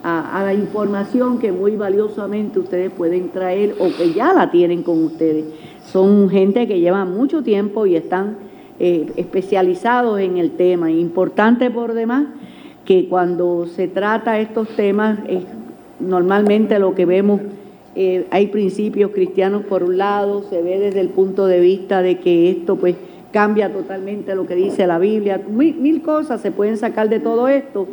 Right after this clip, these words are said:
Pues yo lo que verdaderamente necesito es que no nos quedemos meramente en, ¿verdad?, en, en tener estas audiencias, sino yo quiero ver un poquito más de acción de parte de ustedes.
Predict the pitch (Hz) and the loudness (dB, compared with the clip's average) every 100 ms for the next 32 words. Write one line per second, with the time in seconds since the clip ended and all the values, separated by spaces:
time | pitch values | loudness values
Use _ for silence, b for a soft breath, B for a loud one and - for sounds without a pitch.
0 | B B B - 202 233 269 262 247 202 | B B B -2 0 2 2 2 0 2
1 | 208 214 202 220 247 240 240 247 240 220 | 0 2 2 2 2 4 4 4 2 2
2 | 214 214 220 233 226 269 262 208 196 196 | 0 2 2 0 2 2 4 2 -2 -4
3 | B B B - 233 233 233 208 190 - | B B B 2 2 0 0 0 0 2
4 | 214 220 247 254 262 240 247 247 226 233 | 2 4 0 0 0 2 2 2 2 2
5 | 240 233 240 247 240 226 214 - 202 190 | 2 2 4 2 4 2 0 0 0 0
6 | 185 - 196 226 269 247 202 175 202 185 | -4 -8 -8 -2 0 2 0 0 -2 -2
7 | 185 - 190 208 247 240 240 240 240 262 | -4 -2 0 2 0 0 -2 0 2 2
8 | 262 240 - 202 196 185 B B 208 226 | 0 -2 -4 -2 -2 -6 B B -2 2
9 | 247 247 240 233 233 233 226 208 226 208 | 2 2 0 -2 -2 -4 -4 -4 -2 0
10 | 214 220 202 214 226 214 208 180 165 160 | 2 2 0 -2 -4 -2 -2 -2 -2 0
11 | 185 180 - 151 139 | 0 0 0 0 0